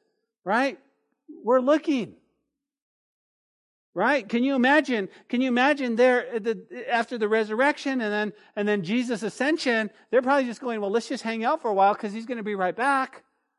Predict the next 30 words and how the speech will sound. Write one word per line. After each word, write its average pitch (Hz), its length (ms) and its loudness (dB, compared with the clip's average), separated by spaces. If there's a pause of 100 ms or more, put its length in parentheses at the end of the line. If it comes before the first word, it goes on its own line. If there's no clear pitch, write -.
(340)
And 165 140 -2
then 185 120 0
now 226 280 4
you 196 240 -4
and 202 100 -4
I 220 280 0
have 185 180 -2
the 156 120 -6
privilege 196 480 -6
of 147 100 -8
just 165 220 -8
going, 170 280 -4 (420)
"Okay, 156 380 -4 (1500)
maybe 143 200 -6
today, 160 460 0 (840)
maybe 139 220 -14
today." 156 480 -4 (1600)
We, 220 500 -10 (120)
we 208 140 -12
get 220 180 -6
so 233 280 -6
caught 220 320 -8
up 214 180 -8
in 165 80 -6
the 147 80 -8
world, 196 420 -12
guys, 143 360 -8
that 135 120 -12
we 151 120 -10
forget 156 480 -10